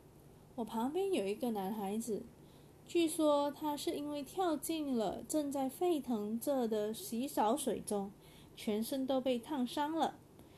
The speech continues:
那个孩子在身上贴满了叶子，脸朝下躺着。一开始我还以为他在玩捉迷藏的游戏呢。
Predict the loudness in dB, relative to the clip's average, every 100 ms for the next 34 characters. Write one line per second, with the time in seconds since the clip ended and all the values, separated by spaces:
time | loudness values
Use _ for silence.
0 | -20 -14 -6 0 0 0 2 2 2 -2
1 | 0 0 0 0 0 0 0 0 0 2
2 | 0 0 -2 -2 0 2 0 -2 -10 -12
3 | -18 -20 -20 -20 -20 -2 0 2 0 -2
4 | -2 0 0 0 -2 -8 -8 -4 -2 -2
5 | -4 -18 -20 -18 -12 -8 -2 -2 -2 -2
6 | 0 0 0 0 0 -2 2 2 2 0
7 | 0 0 0 2 0 0 2 4 2 2
8 | 0 -2 -2 -2 -2 -4 -2 -2 -2